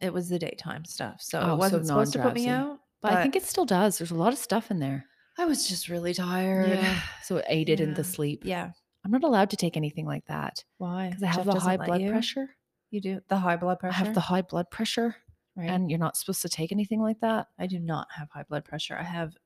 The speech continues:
Speaker 1: normal to low blood pressure.
Speaker 2: Jeff has perfect blood pressure, of course.
Speaker 1: I am
Speaker 2: Jerk.
Speaker 1: just not fazed by anything.
Speaker 2: I feel like it's a wonder he doesn't have high blood pressure.
Speaker 1: I feel like it
Speaker 2: Living with
Speaker 1: is,
Speaker 2: me.
Speaker 1: I know.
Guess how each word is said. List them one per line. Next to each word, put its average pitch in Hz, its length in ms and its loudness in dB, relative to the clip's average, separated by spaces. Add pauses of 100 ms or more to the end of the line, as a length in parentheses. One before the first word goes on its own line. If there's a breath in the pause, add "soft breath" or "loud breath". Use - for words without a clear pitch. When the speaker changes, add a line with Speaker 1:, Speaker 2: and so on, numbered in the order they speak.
(120)
Speaker 1:
normal 165 760 -2 (280)
to 180 120 0
low 156 220 0
blood 156 300 -6
pressure. 151 340 -8
Speaker 2:
Jeff 220 240 4
has 247 140 6 (100)
perfect - 760 -2 (200)
blood 110 160 -6
pressure, - 460 -6 (320)
of - 60 -16
course. - 520 -4
Speaker 1:
I 180 600 0
am 175 140 2
Speaker 2:
Jerk. 175 200 0
Speaker 1:
just 170 320 0
not 151 400 0
fazed 151 460 0
by 143 140 0
anything. 139 580 -6
Speaker 2:
I 233 60 4
feel 330 200 10
like 480 140 12
it's 480 100 12
a 247 60 12
wonder 208 240 12
he 208 160 8
doesn't 170 280 8
have 196 180 6
high 165 160 4
blood 143 260 2
pressure. 127 440 -2
Speaker 1:
I 190 140 0
feel 202 240 -6
like 196 60 0
it - 20 6
Speaker 2:
Living 196 240 6
with 175 180 4
Speaker 1:
is, - 40 -8
Speaker 2:
me. 220 300 6
Speaker 1:
I - 20 4
know. 208 320 -4